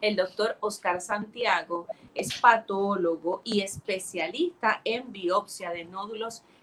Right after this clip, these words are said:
de tiroides mediante una técnica que nos va a describir en breve, una técnica de absorción por aguja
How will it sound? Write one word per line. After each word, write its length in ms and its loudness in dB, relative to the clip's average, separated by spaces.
de 240 2
tiroides 640 0
mediante 800 2
una 180 0
técnica 440 2
que 100 -6
nos 160 -2
va 60 2
a 60 2
describir 500 -4
en 160 -6
breve, 400 -2
una 200 -12
técnica 380 -4
de 80 -4
absorción 640 -8
por 280 0
aguja 600 0